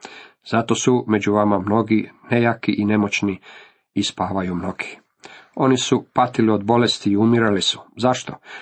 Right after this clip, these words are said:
Zbog toga što su nedostojno sudjelovali u večeri Gospodnjoj, to jest na nedostojan način. Jer kad bismo sami sebe sudili, ne bismo bili suđeni.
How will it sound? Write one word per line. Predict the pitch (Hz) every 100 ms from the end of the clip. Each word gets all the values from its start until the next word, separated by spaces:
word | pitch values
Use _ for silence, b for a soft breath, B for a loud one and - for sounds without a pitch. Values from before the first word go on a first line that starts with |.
| B -
Zbog | - -
toga | 127 127 120
što | - 101
su | - 87
nedostojno | 95 135 135 - - 117 113 107
sudjelovali | - - 110 107 107 101 98
u | 90
večeri | 87 - 101 98 101 - - -
Gospodnjoj, | - - 104 107 110 95 B B B
to | 87
jest | 107 107 -
na | 107 101 92 - B B B B
nedostojan | 95 104 98 - 95 90
način. | 90 - - - _ _ - B B B 110
Jer | -
kad | 123
bismo | 123 123 120
sami | - 143 175
sebe | - 156 147
sudili, | - 113 110 104 92
ne | 98 143
bismo | - - 98
bili | 101 98
suđeni. | - 98 95 -